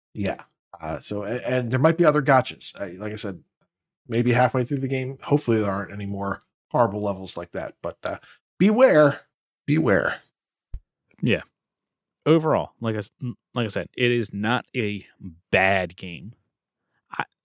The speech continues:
Speaker 2: I would even give it a shot. It's on Game Pass. Why not? But yeah, I don't know if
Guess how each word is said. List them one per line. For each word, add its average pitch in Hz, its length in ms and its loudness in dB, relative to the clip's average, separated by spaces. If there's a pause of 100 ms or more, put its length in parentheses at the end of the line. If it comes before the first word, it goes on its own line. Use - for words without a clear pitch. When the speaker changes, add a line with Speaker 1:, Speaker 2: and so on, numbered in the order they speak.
(220)
Speaker 2:
I 95 100 0
would 104 140 -4
even 120 200 2
give 143 140 2
it 170 60 6
a 165 40 4
shot. 247 260 -2 (120)
It's 107 160 -14
on 135 160 -8
Game 113 200 -4
Pass. 82 260 -14
Why 117 160 -2
not? 85 240 -8 (100)
But 107 300 0 (520)
yeah, 92 200 2 (160)
I 110 140 2
don't 123 240 2
know 110 280 2
if 101 100 -4